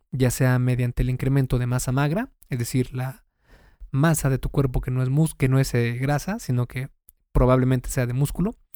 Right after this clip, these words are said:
o mediante la prevención de la pérdida de esta. En las tres investigaciones que analizaron la fuerza muscular, el tratamiento mejoró o preservó la fuerza del músculo.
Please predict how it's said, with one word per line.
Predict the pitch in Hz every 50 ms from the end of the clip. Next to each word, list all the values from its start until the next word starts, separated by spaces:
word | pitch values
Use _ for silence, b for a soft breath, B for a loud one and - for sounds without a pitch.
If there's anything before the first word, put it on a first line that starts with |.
| B B B B B B B B B B
o | - 170 185
mediante | 180 165 156 143 151 156 151 170
la | 156 156 147
prevención | - - 143 139 139 139 135 - - 160 156 143
de | 139
la | 123 120 -
pérdida | - - 127 123 123 120 123 123 123 - - _ -
de | 123 120 113 110
esta. | 110 - - - - - - - _ _ - - _ _ _ _ _ _ _ _ _ _ - B B B B B
En | - 139 127
las | 123 120 -
tres | 160 160 - 185
investigaciones | 156 151 - - 151 135 135 120 - 151 139 139 -
que | - 135
analizaron | 123 123 120 120 - 135 131 127 123
la | 120 -
fuerza | - 131 120 - 127
muscular, | 123 127 - - 170 185 196 196 - b b b b b b b b b b
el | - 151 -
tratamiento | - 151 147 - 156 165 165 165 156 - 156
mejoró | 147 127 - 139 147 175 180 185 - - _ _
o | 156 139 -
preservó | - 139 127 - 135 131 127 135 147
la | 143 139 131
fuerza | - - 143 131 - - 123
del | 123 120 131
músculo. | 165 175 - - - - - -